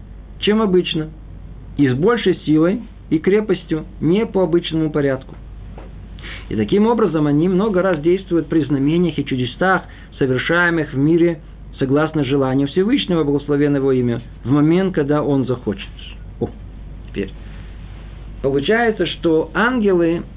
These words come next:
они как бы отвечают за те самые, э, природные условия, которые есть в этом мире. И воздействуют в своём постоянстве. Крутятся в одном темпе,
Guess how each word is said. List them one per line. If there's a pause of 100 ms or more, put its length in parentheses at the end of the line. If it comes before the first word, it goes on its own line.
(140)
они
как
бы
отвечают (200)
за
те
самые, (380)
э,
природные
условия,
которые
есть
в
этом
мире. (1500)
И
воздействуют (1000)
в
своём
постоянстве. (1700)
Крутятся (440)
в
одном
темпе,